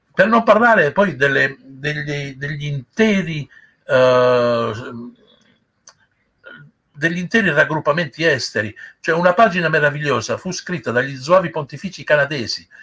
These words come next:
Arrivarono a Roma, nonostante tanti pericoli, il giorno, qualche giorno dopo, anzi si fermarono in Francia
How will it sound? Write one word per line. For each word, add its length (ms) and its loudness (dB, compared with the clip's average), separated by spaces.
Arrivarono 640 4
a 40 6
Roma, 400 0
nonostante 520 0
tanti 300 0
pericoli, 500 -4
il 180 -6
giorno, 720 4
qualche 320 4
giorno 320 2
dopo, 460 4
anzi 300 2
si 160 -10
fermarono 380 2
in 80 -8
Francia 440 0